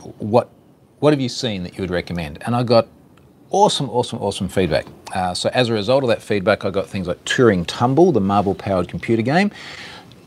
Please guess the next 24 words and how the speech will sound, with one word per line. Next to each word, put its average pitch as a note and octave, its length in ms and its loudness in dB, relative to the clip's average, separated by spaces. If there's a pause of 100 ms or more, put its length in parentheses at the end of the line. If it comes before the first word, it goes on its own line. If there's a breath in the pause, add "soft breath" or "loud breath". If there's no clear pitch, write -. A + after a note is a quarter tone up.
(100)
If A2 120 -6
you're A2 120 2
looking A#2+ 260 2
for A2 140 -2
the A2+ 180 4
best G#2+ 260 2
present G2 320 0
I F#2 40 0
reckon F#2 280 0
you F#2 60 0
can F#2 80 -2
get F2+ 160 0
kids F#2+ 180 -2
of F#2+ 60 0
that F2+ 180 2
age, F2+ 220 0
look G2+ 240 0
that F#2 140 0
up. B2 180 0
It - 100 -4
was F#2+ 100 -8
super, - 440 -2
super - 240 -4
cool. B2+ 340 4